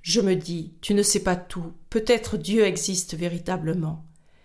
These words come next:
Et suivant l'exemple que donne Pascal, et que j'ignorais alors, je fis mon propre pari.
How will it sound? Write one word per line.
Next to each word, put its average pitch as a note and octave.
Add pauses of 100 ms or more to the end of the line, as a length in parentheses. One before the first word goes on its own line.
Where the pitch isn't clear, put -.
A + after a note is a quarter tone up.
(320)
Et F3+
suivant G#3+
l'exemple G#3+
que -
donne F#3
Pascal, A3 (260)
et F3+
que F#3+
j'ignorais F#3+
alors, F3 (400)
je F#3
fis G#3
mon G3+
propre F#3+
pari. D#3+